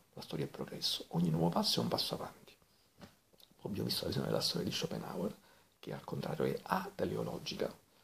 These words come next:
cioè la storia è un divenire senza senso, tutto è affidato al caso. E poi possiamo aggiungere quella del nostro Nietzsche.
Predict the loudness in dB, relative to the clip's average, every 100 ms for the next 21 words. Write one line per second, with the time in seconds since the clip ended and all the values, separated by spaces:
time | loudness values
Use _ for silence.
0 | _ -6 -4 0 0 0 0 0 0 -2
1 | -6 -16 -6 -2 0 2 2 2 0 0
2 | 0 -4 -6 -10 -12 _ _ _ _ _
3 | -4 -4 -4 -6 -6 -6 -14 _ _ -12
4 | -8 -8 -6 -8 -8 -14 -12 -12 -14 _
5 | _ _ _ _ _ _ _ -12 -4 -4
6 | 0 0 0 -2 -4 -4 -6 -6 -6 -6
7 | -6 -6 -8 -10 -16 -20 -20 -14 -6 -4
8 | -4 -8 -8 -10 -14 -14 -10 -8 -8